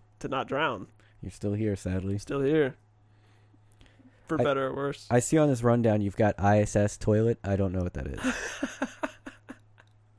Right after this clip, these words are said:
Speaker 2: I assume it's
Speaker 1: So,
Speaker 2: fun, something fun and exciting.
Speaker 1: the International Space Station this week, you know, up in the, up in space, floating around.
Speaker 2: Is that what International Space
Speaker 1: That
Speaker 2: Station
Speaker 1: is what it
Speaker 2: does?
Speaker 1: is.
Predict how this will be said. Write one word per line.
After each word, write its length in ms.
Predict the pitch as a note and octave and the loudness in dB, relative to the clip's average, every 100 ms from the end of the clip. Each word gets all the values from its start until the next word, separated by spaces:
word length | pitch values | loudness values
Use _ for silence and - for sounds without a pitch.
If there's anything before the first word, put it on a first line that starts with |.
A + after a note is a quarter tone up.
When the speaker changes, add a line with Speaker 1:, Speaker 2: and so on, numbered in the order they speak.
| _ _ - - - - | _ _ -20 -18 -16 2
Speaker 2:
I 80 | A#2 | 4
assume 260 | A#2 D3 C3+ | 6 8 10
it's 140 | E3+ | 10
Speaker 1:
So, 240 | E3 D#3+ | 8 6
Speaker 2:
fun, 100 | - | 4
something 300 | - A#2 G#2 | -2 -2 -2
fun 200 | G2 G#2+ | 0 0
and 80 | G2 | 0
exciting. 460 | F#2 - F2+ F2+ F#2+ | -4 -4 -4 -6 -4
Speaker 1:
the 280 | F#3 F#3 G3 | 0 0 2
International 560 | A#3 A3 A3 - A#3 G#3+ | 4 4 2 2 -2 -2
Space 360 | - F#3+ A3+ | 0 0 0
Station 500 | - F3 D#3 - D3+ | 0 -2 -2 -4 -6
this 200 | D3 C3+ | -6 -8
week, 380 | D3+ C#3 F3 - _ _ _ _ _ | -10 -10 -10 -14 _ _ _ _ _
you 80 | E3+ | 0
know, 320 | D#3 D3+ - | 0 0 2
up 160 | D#3 D#3+ | 2 2
in 120 | E3 | 0
the, 260 | D#3+ D#3+ E3+ - | 2 0 0 -4
up 120 | F3 | -6
in 140 | E3+ | -6
space, 480 | E3+ - F3 F#3 - | -8 0 2 2 -2
floating 320 | - F3+ F3 | -2 2 4
around. 400 | F3+ E3+ F3 G#3+ - | 4 4 4 2 -2
Speaker 2:
Is 180 | A2+ G2+ | -4 2
that 320 | G#2+ G#2+ - | 6 6 4
what 140 | G2 | 0
International 480 | F2+ F#2+ F2+ F2 - | 2 2 2 0 -4
Space 280 | - F#2 F2 | -4 -4 0
Speaker 1:
That 120 | - | 4
Speaker 2:
Station 180 | D#3+ E3+ | 6 6
Speaker 1:
is 60 | F3+ | 4
what 120 | F3 | 2
it 60 | |
Speaker 2:
does? 200 | E3+ G3+ | 4 2
Speaker 1:
is. 40 | - | 0